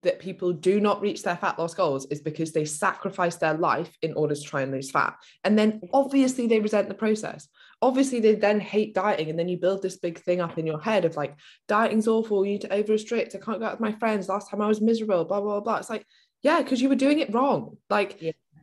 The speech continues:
Speaker 1: that's essentially, I, I would say genuinely the number one reason that people don't get results is 'cause they do over restrict. They do resent it. They do try and put, like,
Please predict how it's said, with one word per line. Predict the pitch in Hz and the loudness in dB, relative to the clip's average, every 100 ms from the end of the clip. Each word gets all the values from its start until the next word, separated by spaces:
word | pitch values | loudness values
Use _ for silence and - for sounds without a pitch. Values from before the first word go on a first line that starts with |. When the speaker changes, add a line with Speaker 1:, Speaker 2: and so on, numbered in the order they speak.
| _ | _
Speaker 1:
that's | 180 285 - | 2 2 2
essentially, | 247 262 262 233 190 - | 0 0 0 0 0 0
I, | 175 - | -2 2
I | 240 | 4
would | 269 277 | 6 4
say | - 277 190 151 | 4 4 4 2
genuinely | 180 196 240 208 175 151 | 2 2 2 2 0 -2
the | |
number | 151 175 175 | -2 -2 0
one | 170 165 | 0 0
reason | 180 226 196 | -2 -2 -2
that | - | -4
people | 170 170 | -8 -6
don't | 160 170 170 | -2 0 0
get | 180 156 | -2 -4
results | 143 165 233 - | -2 -2 -2 -6
is | 175 | -10
'cause | - 180 - - _ _ - | -4 -4 -6 -16 _ _ 0
they | 175 | 2
do | 180 180 226 | 4 6 6
over | 202 165 | 4 2
restrict. | 151 - - - | 0 -4 -8 -2
They | 165 160 | 0 2
do | 175 214 | 4 4
resent | 202 165 135 - | 2 0 -2 -4
it. | - - _ _ _ _ - | -12 -12 _ _ _ _ 2
They | 180 | 4
do | 180 208 | 6 4
try | 208 196 185 | 2 2 4
and | 185 170 | 4 2
put, | 175 - | -2 0
like, | 151 | -2